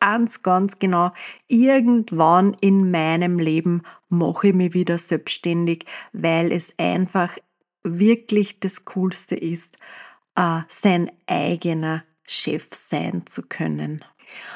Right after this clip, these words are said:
Und, äh, mein Mann und ich, wir sind dann wieder in die Privatwirtschaft gegangen und wir haben halt dann einfach wieder gearbeitet. Also ich hab, äh, alles Mögliche gemacht.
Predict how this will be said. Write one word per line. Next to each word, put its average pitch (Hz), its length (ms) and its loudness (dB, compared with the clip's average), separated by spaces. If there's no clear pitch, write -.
Und, 269 400 4
äh, 220 580 6
mein 196 560 6
Mann 185 280 2
und 170 160 -2
ich, 285 280 -4
wir 202 120 2
sind 185 340 2
dann 170 300 0
wieder 170 440 -2
in 156 300 -6
die - 240 -8
Privatwirtschaft - 1120 -2
gegangen 165 560 2
und 185 360 2
wir 175 220 0
haben 160 300 -2
halt 151 280 -2
dann 156 420 -4
einfach 170 580 -6
wieder 165 300 -2
gearbeitet. 180 1200 0
Also 175 260 -4
ich 165 220 -6
hab, 170 240 -8
äh, 170 520 0
alles 240 300 4
Mögliche 208 560 4
gemacht. - 640 -4